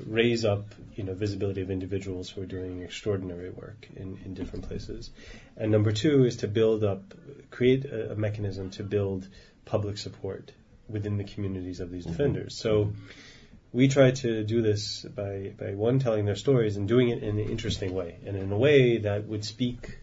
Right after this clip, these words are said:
Speaker 1: or in a way that would be attractive and interesting to a more general public.
Speaker 2: Mm-hmm.
Speaker 1: I, I, I, both at my organization now and in the past, and, and certainly colleagues I know,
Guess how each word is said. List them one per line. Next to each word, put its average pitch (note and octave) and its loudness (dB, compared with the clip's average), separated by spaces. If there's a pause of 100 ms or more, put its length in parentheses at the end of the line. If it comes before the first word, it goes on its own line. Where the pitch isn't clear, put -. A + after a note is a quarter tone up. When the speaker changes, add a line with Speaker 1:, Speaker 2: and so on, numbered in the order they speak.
(140)
Speaker 1:
or F#2+ -2
in - -8
a - -4
way G#2+ 2
that G#2+ -2
would G2 -2
be G2 0
attractive G2 -2 (680)
and G#2 0
interesting G2+ 2 (140)
to G2 -2 (100)
a A2 -4
more G2 -2 (440)
general F#2+ -2
public. - -14 (100)
Speaker 2:
Mm-hmm. E2+ -14 (240)
Speaker 1:
I, A#2 2 (680)
I, G#2 -10
I, G2+ -2
both A2 0
at G#2+ -4
my G2+ -4
organization G2 -4
now B2+ 2
and G#2+ 0
in F#2+ -4
the F#2 -10
past, A2+ -6
and, F#2+ -8
and G2 -10
certainly G#2 -10
colleagues G2+ -4
I G2 0
know, G#2+ 0